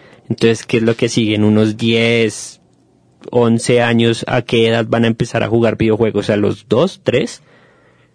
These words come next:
Que es lo que hablábamos en la, en la, en la sección pasada, que hoy en día tú ves a un niño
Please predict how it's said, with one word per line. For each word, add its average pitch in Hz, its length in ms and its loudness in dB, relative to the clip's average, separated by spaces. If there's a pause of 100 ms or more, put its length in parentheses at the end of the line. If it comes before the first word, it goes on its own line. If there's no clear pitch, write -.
(140)
Que 131 100 -2
es 117 60 -2
lo 113 100 -2
que - 80 -2
hablábamos 110 480 0
en 120 140 2
la, 113 480 0 (520)
en 120 240 2
la, 117 140 2 (140)
en 120 140 0
la 110 80 0
sección 110 340 0
pasada, 110 340 0
que 113 220 0
hoy 113 200 2
en 113 100 2
día 120 200 0
tú 123 140 2
ves 113 180 0
a 123 60 2
un 120 140 2
niño 127 400 2